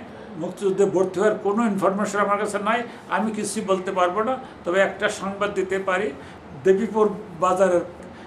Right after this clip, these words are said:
captain গাফফার সাহেব থাকে, তোমরা ক্যাপ্টেন গাফফার সাহেবের সাথে যোগাযোগ করতে পারো।" তখন আমরা, আপনার এই বাজারটা হচ্ছে বেলতলি বাজার, এই বেলতলি বাজারে গেলাম দুজনে।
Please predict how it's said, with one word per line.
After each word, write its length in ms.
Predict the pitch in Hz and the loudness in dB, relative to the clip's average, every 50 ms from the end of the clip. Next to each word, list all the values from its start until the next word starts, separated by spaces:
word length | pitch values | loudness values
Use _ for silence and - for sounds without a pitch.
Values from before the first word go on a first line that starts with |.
| - - | -10 0
captain 400 | - 190 190 - 202 202 208 214 214 220 - - 151 135 | 2 2 2 2 0 -2 -2 -2 -4 -8 -10 -10 0 0
গাফফার 300 | 180 175 - - 208 208 - | 2 2 4 4 2 2 2
সাহেব 160 | - 202 196 - - | 2 0 0 2 2
থাকে, 220 | 226 226 220 226 - - - - - - - - - - | 2 2 2 2 -2 -6 -12 -16 -18 -20 -20 -18 -16 -12
তোমরা 240 | 175 190 185 196 190 | -10 -6 0 0 0
ক্যাপ্টেন 340 | 190 - 190 190 190 180 175 | 2 2 -2 -2 -2 -4 -4
গাফফার 320 | 160 185 175 175 - 202 | 0 0 0 2 0 -2
সাহেবের 280 | - - 196 208 214 208 | -2 0 -2 -2 -2 -2
সাথে 320 | - - - - 240 262 - - - - - - - 170 156 | -4 -6 -8 -6 -6 -6 -6 -8 -16 -16 -18 -14 -12 -8 0
যোগাযোগ 380 | 156 214 214 214 202 - - - | 4 6 6 6 4 2 0 -4
করতে 220 | - - - 120 | -4 -8 -8 -8
পারো।" 340 | 107 - - - - - - - - - - - - - - - - - - - - - - - | -10 -10 -10 -10 -12 -18 -18 -18 -18 -18 -18 -18 -18 -18 -18 -18 -18 -18 -18 -18 -18 -16 -4 0
তখন 360 | 180 175 - 180 196 190 190 | 0 0 4 4 2 2 2
আমরা, 420 | 180 175 175 170 160 170 190 214 - - - - - - - - - | 0 0 2 4 4 4 2 0 -6 -12 -18 -18 -18 -18 -18 -16 -10
আপনার 300 | - 135 123 139 139 135 127 - - - - - | -10 -8 -6 -4 -4 -4 -4 -6 -10 -14 -12 -8
এই 160 | 170 147 151 147 | -4 -4 -4 0
বাজারটা 380 | 151 160 160 185 175 - - 175 | 0 2 2 2 0 0 0 -4
হচ্ছে 180 | 160 165 175 175 | -2 0 0 0
বেলতলি 520 | - 170 185 196 190 190 196 190 180 165 | 2 4 4 4 4 4 2 4 4 4
বাজার, 240 | 147 135 - - - - - - - - - - - - - - - - - - - - - - - - | 2 2 -4 -4 -8 -12 -14 -18 -18 -18 -18 -18 -18 -18 -18 -18 -18 -18 -18 -18 -18 -18 -18 -14 -12 -10
এই 60 | 127 113 - | -8 -2 2
বেলতলি 440 | 165 185 196 190 196 202 190 190 185 | 4 4 4 2 2 2 2 4 4
বাজারে 420 | - 175 175 180 190 190 190 175 | 6 6 6 6 6 6 6 6
গেলাম 360 | 175 170 185 214 220 202 160 147 | 4 4 2 2 0 -2 -6 -6
দুজনে। 560 | 165 165 165 170 156 160 165 175 190 214 247 | -6 -6 -6 -6 -4 -4 -4 -4 -4 -6 -8